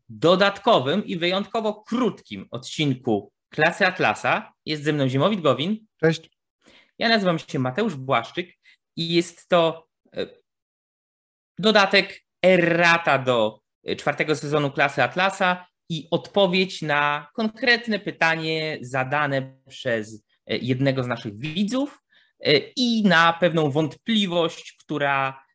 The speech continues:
Speaker 1: e, kilkukrotnie już, e, pojawiała się, e, w odniesieniu do filozofii obiektywizmu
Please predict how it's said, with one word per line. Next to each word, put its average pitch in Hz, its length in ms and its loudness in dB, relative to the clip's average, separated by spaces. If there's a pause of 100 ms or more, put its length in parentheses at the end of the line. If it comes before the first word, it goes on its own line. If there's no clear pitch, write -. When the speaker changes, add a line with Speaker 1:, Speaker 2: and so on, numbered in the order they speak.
(200)
Speaker 1:
e, - 120 -16
kilkukrotnie 156 1000 0
już, 123 640 -6
e, 110 440 0
pojawiała 120 840 2
się, 95 400 -4 (380)
e, 95 140 -6
w 117 80 -2
odniesieniu 131 380 0
do 123 60 -2
filozofii 127 460 -2
obiektywizmu 185 760 -2